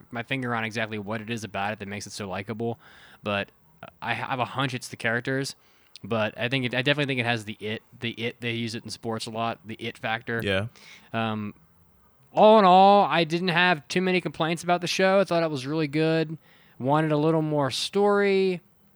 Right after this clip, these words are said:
Speaker 1: Thought the ending was kind of, I get it that we're trying to, like, I,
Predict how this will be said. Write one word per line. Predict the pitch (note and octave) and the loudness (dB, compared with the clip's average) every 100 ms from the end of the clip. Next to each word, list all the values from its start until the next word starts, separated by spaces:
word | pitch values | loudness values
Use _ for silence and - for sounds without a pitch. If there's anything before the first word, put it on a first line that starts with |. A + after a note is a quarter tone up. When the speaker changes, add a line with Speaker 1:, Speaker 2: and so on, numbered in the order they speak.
| _ _ _ _ _ - _ | _ _ _ _ _ -20 _
Speaker 1:
Thought | E3+ D#3+ - | 2 2 0
the | C#3 - | -6 -4
ending | D3+ E3+ F3 F3 E3 | -4 -2 -2 -4 -2
was | D3 C#3 B2 | -2 -2 -4
kind | - C#3 C#3+ | -4 -2 -2
of, | C3 B2+ - _ _ _ _ _ - | -6 -12 -20 _ _ _ _ _ -8
I | D3+ | -4
get | D3+ D#3+ | 0 0
it | D3+ | 0
that | C#3 B2+ | -4 -4
we're | B2+ | -6
trying | C3+ C3 | -4 -4
to, | B2+ | -4
like, | B2 A2 - | -6 -8 -12
I, | B2+ | -10